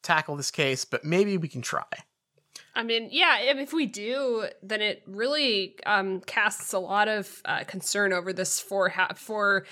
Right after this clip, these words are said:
Speaker 2: house, um,
Speaker 1: <laughs>
Speaker 2: everybody goes into these distant categories system that we've got and we believe in. So
Speaker 1: Right.
Speaker 2: we'll see.
Speaker 1: Okay. So keep in mind, if you're the Sherlock and I'm the Watson,
Speaker 2: Mm-hmm.
Speaker 1: we're, we're gonna be going with your intuition on these.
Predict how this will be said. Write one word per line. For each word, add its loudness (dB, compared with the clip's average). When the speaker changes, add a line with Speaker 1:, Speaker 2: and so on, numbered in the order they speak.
Speaker 2:
house, 0
um, 0
Speaker 1:
<laughs> 6
Speaker 2:
everybody 2
goes 4
into 2
these 2
distant -10
categories 0
system 0
that -6
we've -6
got 0
and -4
we 2
believe -4
in. -6
So -4
Speaker 1:
Right. 2
Speaker 2:
we'll 2
see. -2
Speaker 1:
Okay. 2
So 6
keep -6
in -2
mind, 4
if -4
you're 2
the 2
Sherlock 6
and 2
I'm 2
the 0
Watson, -4
Speaker 2:
Mm-hmm. 4
Speaker 1:
we're, 4
we're 4
gonna 2
be 0
going 6
with -2
your 2
intuition -6
on -4
these. -4